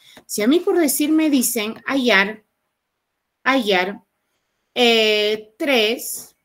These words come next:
por acá me dan, eh, cuatro, pero no me dan hipotenusa.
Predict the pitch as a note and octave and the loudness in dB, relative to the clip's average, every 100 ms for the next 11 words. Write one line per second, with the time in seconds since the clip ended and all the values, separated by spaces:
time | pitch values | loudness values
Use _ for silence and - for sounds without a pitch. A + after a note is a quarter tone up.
0 | _ - G#3+ G3 G3 G3 G#3 A#3 A#3 A#3 | _ -8 -4 -4 -4 -6 -6 -2 -2 -2
1 | A#3+ A#3+ A#3+ G#3+ G3+ G3 - D#4+ D4 B3 | -4 -8 -6 -4 -4 -8 -10 -2 0 -2
2 | - G#3+ B3 D#4 - - - - - A3 | -4 -6 -6 -10 -18 -20 -20 -20 -8 -4
3 | G#3+ A#3+ C#4 B3+ C4 G4 F4 G3+ F#3 E3 | -2 -2 0 -2 -2 -2 -2 -2 -4 -10
4 | E3 D3 C#3 C3 - C3 | -8 -6 -6 -8 -12 -16